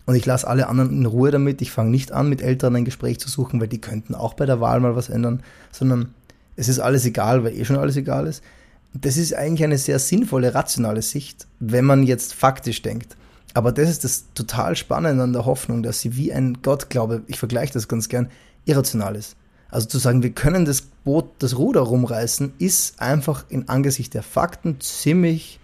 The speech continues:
eine bolde Aussage, würde ich mal sagen. Und dann finde ich es aber umso reizvoller, sie trotzdem zu tätigen und umso reizvoller, trotzdem ein Anhänger dieser Hoffnung zu sein. So ein bisschen wie die Gallier, so. Also,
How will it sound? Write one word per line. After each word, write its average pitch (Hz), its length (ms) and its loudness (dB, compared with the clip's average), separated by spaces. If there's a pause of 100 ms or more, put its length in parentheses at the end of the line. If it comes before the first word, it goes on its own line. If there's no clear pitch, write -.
(140)
eine 131 160 2 (180)
bolde 139 440 6
Aussage, 110 420 0
würde 107 120 -10
ich - 100 -12
mal - 80 -4
sagen. 117 300 -6 (540)
Und 131 200 4
dann 147 160 4
finde 139 180 2
ich 131 80 2
es - 80 -6
aber 117 160 0
umso 165 240 4
reizvoller, 123 500 2
sie 123 140 -2
trotzdem 127 400 -4
zu 110 100 -4
tätigen 110 440 -4
und 110 100 -6
umso 139 240 2
reizvoller, 120 420 -2
trotzdem 117 520 -2 (420)
ein 120 140 -2
Anhänger 127 400 6
dieser 113 240 0
Hoffnung 113 320 -2
zu 120 80 -4
sein. 104 340 -4 (360)
So - 120 0
ein 139 120 4
bisschen 151 520 2 (600)
wie 127 160 4
die 131 160 6
Gallier, 113 580 2 (100)
so. 113 280 -4 (180)
Also, 120 280 0